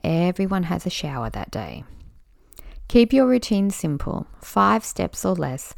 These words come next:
with buffer time built in so that no one has to rush.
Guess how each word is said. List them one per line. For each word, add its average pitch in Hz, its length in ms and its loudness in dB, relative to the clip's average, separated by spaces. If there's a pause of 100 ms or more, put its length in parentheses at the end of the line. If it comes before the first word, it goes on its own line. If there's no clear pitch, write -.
(260)
with 226 220 2
buffer 269 280 4
time 160 320 0
built 156 320 0
in 247 220 4
so - 180 -4
that - 160 -4
no 175 280 2
one 185 120 0
has 160 220 -6
to 156 140 -4
rush. - 500 -10